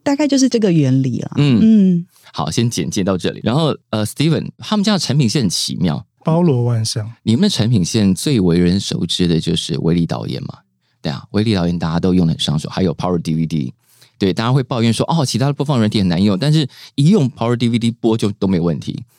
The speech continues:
Speaker 2: 就也是很畅销。但你们现在得奖的这个产品是一个大家听起来会有一点点毛骨悚然的东西，对不对？
Speaker 3: 啊，没有错，是一个脸部辨识的技术。
Speaker 2: 对，大家现在听到脸部辨识就想干嘛？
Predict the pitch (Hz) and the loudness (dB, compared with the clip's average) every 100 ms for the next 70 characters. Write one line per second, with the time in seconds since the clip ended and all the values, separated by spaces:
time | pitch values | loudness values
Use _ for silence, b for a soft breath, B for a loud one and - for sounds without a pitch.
0 | _ - 107 104 143 104 - 82 156 78 | _ -2 0 0 0 -2 0 -2 0 -2
1 | 67 B B - 165 151 101 - 147 127 | -4 B B -4 0 2 2 2 0 0
2 | 131 117 - _ - 95 127 85 - 90 | 0 -2 -6 _ -2 -2 0 -4 -2 -4
3 | 82 67 - - 123 - 78 92 85 - | -4 -6 -6 -2 -2 -2 -2 -2 -4 -6
4 | _ _ _ - - 196 165 101 85 - | _ _ _ -8 0 2 2 0 -2 -4
5 | - _ _ _ _ 170 180 - - 190 | -14 _ _ _ _ 0 0 0 0 0
6 | - 90 127 98 101 101 87 85 95 107 | 0 0 2 4 2 2 2 2 0 -2
7 | 78 73 67 71 80 80 67 - - 107 | -4 -4 -4 -4 -4 -6 -8 -8 -10 -12
8 | _ 113 101 113 107 - 131 131 165 156 | _ -6 -4 -4 -4 -6 -8 -2 0 2
9 | 143 143 123 107 160 143 139 123 127 110 | 2 2 2 2 2 4 2 2 0 0
10 | - 110 104 101 107 - 101 92 151 165 | -2 -2 -2 -8 -10 -4 -2 0 -2 0
11 | 170 - 147 90 92 117 104 104 95 92 | 0 2 2 2 0 0 0 0 -2 -2
12 | - 85 90 78 | -2 -2 0 -2